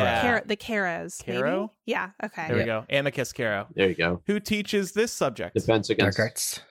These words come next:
Speaker 1: Which was taught by this professor in Harry's first year.
Speaker 3: Quirrell.
Speaker 4: Quirrell.
Speaker 1: I thought already had him. But it
Speaker 2: No. Mm-mm.
Speaker 4: No, I messed that up. That was my
Speaker 1: Who
Speaker 4: fault.
Speaker 1: meets Harry for the first time in this place?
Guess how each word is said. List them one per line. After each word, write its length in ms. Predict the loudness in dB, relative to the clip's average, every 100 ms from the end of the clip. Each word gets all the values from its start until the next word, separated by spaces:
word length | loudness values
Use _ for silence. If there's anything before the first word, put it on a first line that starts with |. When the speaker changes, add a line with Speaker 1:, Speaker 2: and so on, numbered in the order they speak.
| _ _
Speaker 1:
Which 240 | -6 -4
was 120 | -4 -2
taught 260 | 0 2
by 100 | 2
this 160 | 2 0
professor 540 | -2 0 0 0 -2
in 60 | 0
Harry's 280 | 2 0 0
first 300 | -6 -6 -4
year. 400 | -2 0 -2 -6 -18 _ _
Speaker 3:
Quirrell. 280 | 0 0 -2 _ _ -2
Speaker 4:
Quirrell. 440 | 2 4 4 2
Speaker 1:
I 20 |
thought 120 | 0 0
already 240 | 0 -2
had 260 | -2 -4 -6
him. 260 | -10 -12 _ _
But 100 | -12
it 80 | -4
Speaker 2:
No. 260 | -2 -2 -6 _ _ _ -14
Mm-mm. 320 | -12 -12 -14 -18 _ -4
Speaker 4:
No, 120 | 2
I 160 | 4 4
messed 260 | 2 -2 -6
that 180 | -10 -8
up. 80 |
That 80 | -8
was 100 | -8 -4
my 80 |
Speaker 1:
Who 80 | -2 0
Speaker 4:
fault. 80 |
Speaker 1:
meets 240 | 0 -4 0
Harry 280 | 2 2 0
for 160 | 0
the 80 | -4
first 300 | -2 -2 0
time 220 | 0 0
in 100 | 0
this 160 | -2 -4
place? 720 | -2 0 0 -2 -8 -14 -16